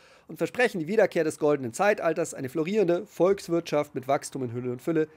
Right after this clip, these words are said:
die, wie wir alle wissen, nie zurückkehren wird. Also nicht in absehbaren Jahrhunderten. So, wie redet man über all das sinnvoller mit sinnvolleren Begriffen? Also,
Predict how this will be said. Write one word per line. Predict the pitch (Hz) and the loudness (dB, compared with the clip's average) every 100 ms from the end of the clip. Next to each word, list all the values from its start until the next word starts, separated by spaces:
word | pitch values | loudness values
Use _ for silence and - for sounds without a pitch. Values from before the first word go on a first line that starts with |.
| _ - | _ -12
die, | 135 143 | -10 -10
wie | 131 | -6
wir | 131 | -4
alle | 123 120 | -4 -4
wissen, | 127 131 127 | -8 -10 -8
nie | 147 | -8
zurückkehren | - 117 123 - 110 110 | -8 -10 -8 -12 -12 -12
wird. | 117 - | -16 -16
Also | 117 117 | -12 -10
nicht | 120 | -10
in | 131 | -8
absehbaren | 131 - 123 113 113 | -8 -8 -10 -8 -8
Jahrhunderten. | 117 104 123 107 - 110 _ - - - - | -10 -8 -8 -10 -14 -20 _ -20 -20 -18 6
So, | 196 165 - _ _ _ _ _ _ _ _ _ - | 8 8 4 _ _ _ _ _ _ _ _ _ -8
wie | 143 208 220 | 0 2 4
redet | 196 214 185 | 6 4 4
man | 180 | -2
über | 156 - | 0 2
all | 156 165 | 2 4
das | 156 156 - _ | 2 0 -8 _
sinnvoller | 110 123 180 - 151 147 151 | -2 0 0 2 4 4 2
mit | 131 127 | -4 -2
sinnvolleren | 143 151 127 123 117 | -2 0 -2 -2 -4
Begriffen? | 107 120 - 123 - _ _ | -4 -4 -6 -12 -20 _ _
Also, | 156 165 123 95 | 4 4 4 0